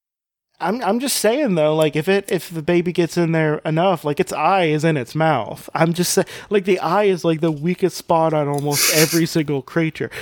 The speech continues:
Speaker 1: So if it goes to try to eat something, like, and it misses, or, like, one of the babies is, like, just well enough to go to the eye, that's, that's a toddler teeth to the eye.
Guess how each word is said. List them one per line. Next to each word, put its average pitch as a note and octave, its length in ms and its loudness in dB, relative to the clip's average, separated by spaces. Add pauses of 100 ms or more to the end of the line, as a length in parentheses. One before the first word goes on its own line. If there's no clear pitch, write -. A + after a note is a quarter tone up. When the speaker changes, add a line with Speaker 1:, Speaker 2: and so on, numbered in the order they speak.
Speaker 1:
So F#3 120 2
if F3+ 80 0
it G#3+ 80 -2
goes B3 180 2
to F#3+ 80 -6
try G3+ 220 2
to - 160 -2
eat A3+ 240 0
something, D3 420 2
like, C#3+ 240 0 (160)
and E3 100 0
it F3+ 100 2
misses, F3 580 0
or, D#3 120 2
like, D3 260 0
one D#3 260 0
of D#3+ 80 -2
the D#3 100 2
babies D#3+ 540 0
is, C#3 120 -6
like, B2+ 220 -2 (220)
just D#3 280 0
well D#3+ 240 2
enough E3+ 240 2
to D3+ 80 -4
go D3+ 200 2
to D3+ 120 -6
the B2+ 160 -2
eye, D#3 280 0 (500)
that's, F#3+ 220 0
that's F#3 280 0
a D3 40 0
toddler D3 440 0
teeth A2+ 260 -8
to A2 120 -10
the F2+ 160 -8
eye. F#2 360 -6